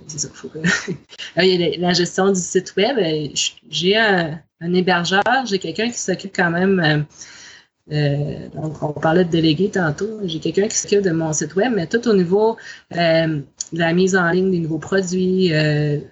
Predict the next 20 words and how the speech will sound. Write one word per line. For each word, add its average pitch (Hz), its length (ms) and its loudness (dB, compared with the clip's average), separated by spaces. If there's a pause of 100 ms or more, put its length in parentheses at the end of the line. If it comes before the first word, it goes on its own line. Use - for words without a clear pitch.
(500)
euh, 143 160 2 (260)
les 156 200 0
photos 190 600 2
des 185 140 -4
nouveaux 165 240 -4
produits, 180 800 0
euh, 151 280 0
ça, - 140 0
c'est 175 120 0
tout 190 200 -2
moi 175 220 4
qui - 120 -6
s'occupe 175 340 -4
de 160 140 0
ça. 208 200 -6
Donc 165 240 -8
ça, 180 160 -2
ça 165 200 0
me 151 180 2
demande 156 560 0